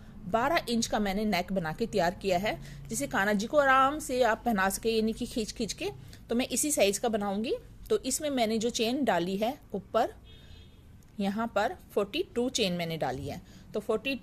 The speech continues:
टू chain बना के तैयार करते हैं। ये देखिए, इस तरीके से आप नौ नंबर क्रोशिया से, अगर आप dress बनाते हैं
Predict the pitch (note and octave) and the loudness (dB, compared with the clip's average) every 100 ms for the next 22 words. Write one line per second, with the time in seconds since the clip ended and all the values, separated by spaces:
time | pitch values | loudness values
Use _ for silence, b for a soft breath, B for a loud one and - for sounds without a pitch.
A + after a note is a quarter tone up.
0 | - A#3+ D4 - A3+ A#3+ G#3 F#3+ F3 B3+ | -10 -8 -6 -4 -2 0 0 0 -4 -6
1 | - F3 F3+ - G#3+ C#4 G4 G#4 - - | -2 -2 -2 -4 -4 -4 -6 -8 -18 -20
2 | - - - - - - B B B - | -20 -20 -20 -20 -20 -20 B B B -6
3 | G#3+ A3 D4+ - C#4+ - A3 F#3+ F3+ F3+ | 0 0 0 -6 -6 -4 -2 -2 -2 -2
4 | A3+ G3+ G#3+ C4+ D4+ - G#3+ B3+ D#4+ A#3 | 0 0 0 -4 -14 -10 -4 -2 0 2
5 | F#3+ - F3 D#3+ - E3 - A3 D4+ B | 2 0 -2 -2 -2 -4 -2 -2 -4 B
6 | B B B3+ D4+ D#4+ A#3+ G#3 D#4 - D#4 | B B 2 6 6 4 6 6 4 2
7 | B3+ G#3 F#3 G#3+ C4+ | 2 2 2 0 -2